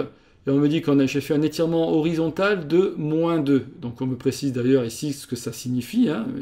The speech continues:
Ça veut dire que j'ai multiplié les abscisses par moins deux, tout simplement, hein. C'est relativement simple, à condition d'utiliser un bon vocabulaire. Et donc, qu'est-ce que ça veut dire ici ?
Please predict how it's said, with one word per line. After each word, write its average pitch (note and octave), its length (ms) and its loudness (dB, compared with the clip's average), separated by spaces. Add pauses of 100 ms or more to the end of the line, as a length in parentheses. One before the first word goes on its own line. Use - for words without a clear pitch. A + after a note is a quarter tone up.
(160)
Ça - 160 -10
veut - 180 -12
dire C#3+ 180 0
que B2+ 100 -6
j'ai B2 100 -6
multiplié B2 500 -2
les B2+ 200 0
abscisses C#3 340 -10
par A#2 160 -6
moins A#2 220 -4
deux, C#3+ 160 0
tout - 100 -18
simplement, C3 480 -8
hein. - 60 -8
C'est - 140 -12
relativement A#2+ 480 -8
simple, G#3 420 -4 (520)
à B2+ 60 -12
condition C3+ 360 0
d'utiliser C3 580 2
un C3 100 -8
bon A#2+ 240 0
vocabulaire. B2+ 760 -2 (640)
Et D3 80 0
donc, D#3+ 180 4
qu'est-ce G3+ 140 2
que G3+ 80 -2
ça F#3 160 0
veut D#3+ 160 0
dire D#3 200 2
ici ? F#3+ 380 0